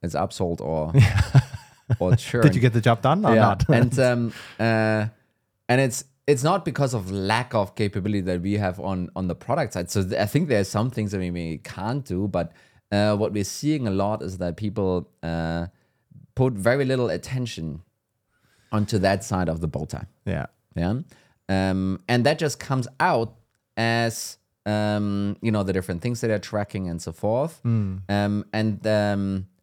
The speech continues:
Speaker 1: uh, the, this, when you, when you visualize the bow tie, it's like by winning by design, it's like on purpose, it's like those two are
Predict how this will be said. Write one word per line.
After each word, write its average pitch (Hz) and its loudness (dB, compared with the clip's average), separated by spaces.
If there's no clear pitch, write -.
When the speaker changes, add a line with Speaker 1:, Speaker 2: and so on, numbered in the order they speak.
Speaker 1:
uh, 95 -2
the, 120 0
this, 117 -2
when 110 0
you, 120 -2
when 117 0
you 117 2
visualize 147 0
the - -6
bow 92 -2
tie, - -12
it's 107 -4
like 117 -2
by 113 0
winning 104 0
by 95 -2
design, 139 -2
it's 110 -4
like 107 -4
on 110 -2
purpose, 98 -4
it's 90 -6
like 90 -6
those 104 -2
two 110 -2
are 90 -2